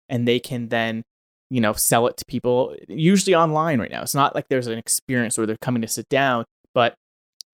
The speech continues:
people can experience this food at home, and they're, they're getting it mainly delivered or picked up. So it's almost like this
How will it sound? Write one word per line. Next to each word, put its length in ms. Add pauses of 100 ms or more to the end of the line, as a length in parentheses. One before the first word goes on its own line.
people 240
can 120
experience 580
this 220
food 200
at 120
home, 280
and 180
they're, 140
they're 320
getting 240
it 120 (320)
mainly 300
delivered 400
or 220
picked 280
up. 140 (300)
So 100
it's 100
almost 220
like 120
this 180